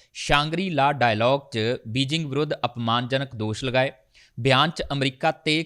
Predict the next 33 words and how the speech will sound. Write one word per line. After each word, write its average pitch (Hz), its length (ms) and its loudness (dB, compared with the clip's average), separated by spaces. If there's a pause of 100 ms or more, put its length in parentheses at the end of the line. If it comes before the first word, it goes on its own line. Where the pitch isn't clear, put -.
(120)
ਖੇਤਰ 139 400 2
'ਚ 156 140 -8
ਟਕਰਾਅ 123 560 -2
ਅਤੇ 135 140 -8
ਟਕਰਾਅ 117 460 -2
ਨੂੰ 135 120 -6
ਭੜਕਾਉਣ 123 560 -6
ਦਾ 120 140 0
ਵੀ 139 120 -4
ਦੋਸ਼ 123 340 -8
ਲਗਾਇਆ 123 280 0
ਗਿਆ। 131 200 -6 (580)
ਅਮਰੀਕਾ 165 500 2
ਅਤੇ 170 220 -4
ਸਾਬਕਾ 151 500 -2
ਸੋਵੀਅਤ 135 460 -4
ਯੂਨੀਅਨ 135 320 -4
ਵਿਚਕਾਰ 120 440 -2
ਦੂਜੇ 113 320 -4
ਵਿਸ਼ਵ 120 260 -8
ਯੁੱਧ 110 220 -6
ਤੋਂ 113 400 -8
ਬਾਅਦ 147 260 2
ਦੀ 151 120 -2
ਦੁਸ਼ਮਣੀ 123 460 -4
ਵੱਲ 123 260 -2
ਇਸ਼ਾਰਾ 110 380 0
ਕਰਦੇ 110 320 -2
ਹੋਏ 117 220 -2 (440)
ਵਿਦੇਸ਼ 156 380 0
ਮੰਤਰਾਲੇ 135 460 0
ਨੇ 131 100 -4
ਕਿਹਾ, 135 320 0